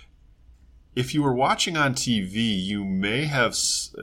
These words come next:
reached a point where if you were <laughs> still watching in the second half, you felt like, "Boy, it sure looks like it's snowing really hard."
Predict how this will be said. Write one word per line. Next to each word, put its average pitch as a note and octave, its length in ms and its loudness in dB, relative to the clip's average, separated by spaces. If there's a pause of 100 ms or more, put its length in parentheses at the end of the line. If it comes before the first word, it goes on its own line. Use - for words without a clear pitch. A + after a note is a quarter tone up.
(160)
reached G#2+ 340 0
a F#2+ 40 -2
point G#2+ 300 -2
where F#2+ 320 2
if F#2 160 -4
you G2 100 0
were F#2 60 -4
<laughs> - 0 -
still B2+ 380 6
watching A2 400 4
in F#2+ 80 -4
the F2 100 -6
second F#2+ 340 -2
half, G2 800 -2
you E3+ 120 -4
felt B2 240 2
like, B2 360 -4
"Boy, E3+ 340 -2
it F3+ 220 -2
sure A#3 300 0
looks B2 240 -2
like F#2 200 -4
it's - 140 -2
snowing F2+ 680 -2
really D3+ 340 -4
hard." E2+ 680 -4